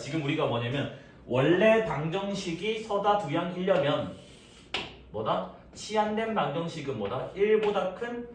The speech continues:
서다 두 식이 나와야 된다는 거야. 요까지 됐지? 그럼 여기서 이제 뭐야? 이 문제만 본다면 이제 골 문제 바뀌었다고.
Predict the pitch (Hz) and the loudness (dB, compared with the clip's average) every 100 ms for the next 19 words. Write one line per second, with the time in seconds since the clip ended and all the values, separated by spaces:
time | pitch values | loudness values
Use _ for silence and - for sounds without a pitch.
0 | - - - 202 208 202 180 190 165 101 | -20 -20 -6 -2 0 0 -2 -4 -2 -4
1 | 110 110 101 90 92 - - - 113 139 | -4 -6 -8 -8 -12 -14 -18 -18 -10 -2
2 | 131 131 117 - 117 - - - - 160 | -2 -4 -10 -12 -16 -18 -20 -20 -10 -2
3 | 165 - 185 165 - - - - 107 - | 0 2 2 0 -4 -10 -18 -6 -2 -2
4 | - - - - - - - - - 202 | -4 -10 -8 -8 -10 -20 -20 -20 -10 -6
5 | 220 202 202 214 170 131 127 131 139 120 | -2 0 4 4 4 0 -2 0 0 0
6 | 117 131 156 170 160 151 - 147 - - | -4 0 2 2 0 -4 -6 -10 -8 -8
7 | 101 101 | -8 -12